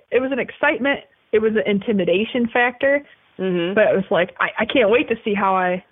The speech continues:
Speaker 1: how I handle this or what it does to me."
Speaker 2: How
Speaker 1: You know,
Speaker 2: is
Speaker 1: those, those
Speaker 2: descending
Speaker 1: inclines or something.
Speaker 2: Yeah, uh, well, going up, but you also have to go down on a fully weighted bike that maybe you're not used to going down
Speaker 1: <laughs>
Speaker 2: fifteen percent grades. Like,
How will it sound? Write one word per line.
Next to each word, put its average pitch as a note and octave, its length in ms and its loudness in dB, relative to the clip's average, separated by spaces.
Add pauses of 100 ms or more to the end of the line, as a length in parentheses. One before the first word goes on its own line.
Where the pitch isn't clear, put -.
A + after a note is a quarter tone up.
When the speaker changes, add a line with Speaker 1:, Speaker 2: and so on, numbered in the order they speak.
(100)
Speaker 1:
how G3+ 160 0
I F3+ 160 0
handle F#3 400 -2
this F3+ 220 0
or F#3+ 80 4
what A#3+ 160 4
it F#3 100 -2
does A#3+ 160 4 (140)
to G3+ 60 -2
me." E3 280 -8 (640)
Speaker 2:
How B3+ 220 2
Speaker 1:
You G4+ 60 2
know, F#4 60 2
Speaker 2:
is G3 160 -2
Speaker 1:
those, G#3+ 160 2
those F#3+ 160 2
Speaker 2:
descending A#3 520 2
Speaker 1:
inclines G3 340 0
or - 120 -4
something. G#3 320 0 (520)
Speaker 2:
Yeah, F#3 440 4
uh, G#3+ 60 2
well, A3 160 2
going A#3+ 260 4
up, B3 200 4
but F#3+ 80 2
you F#3+ 100 4
also B3 320 2
have F#3 160 0
to F#3 60 -2
go E3 180 2
down E3 360 2
on D3 100 -2
a D3 40 -2 (120)
fully F#3 260 0
weighted D#3+ 380 0
bike F#3 360 0
that - 240 -4
maybe E3 260 -4
you're D3+ 140 0
not D3+ 300 -2
used E3 260 -4
to D#3+ 80 -4
going D3+ 320 -2
down D#3 320 0
Speaker 1:
<laughs> - 60 -4
Speaker 2:
fifteen G3 400 0
percent B3+ 500 -2
grades. B3+ 380 0
Like, G#3+ 160 0